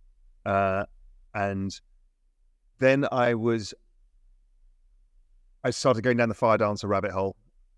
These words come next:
And I'm like, "Okay, this is a game changer." 'Cause Jump Trading, who are building it,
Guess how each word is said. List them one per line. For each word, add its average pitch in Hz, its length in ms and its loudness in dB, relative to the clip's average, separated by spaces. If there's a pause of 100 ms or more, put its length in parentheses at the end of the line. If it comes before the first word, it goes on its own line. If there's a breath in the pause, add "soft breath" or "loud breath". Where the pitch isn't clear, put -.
And 107 140 -2
I'm 101 180 0
like, 98 300 -2
"Okay, 110 220 -4
this 113 180 -6
is 127 100 -8
a 113 220 0 (260)
game 107 240 2
changer." 95 320 -6 (160)
'Cause 127 200 -6 (100)
Jump 170 260 2
Trading, 139 360 0
who 113 80 0
are 107 40 0
building 113 460 -2
it, 92 180 -4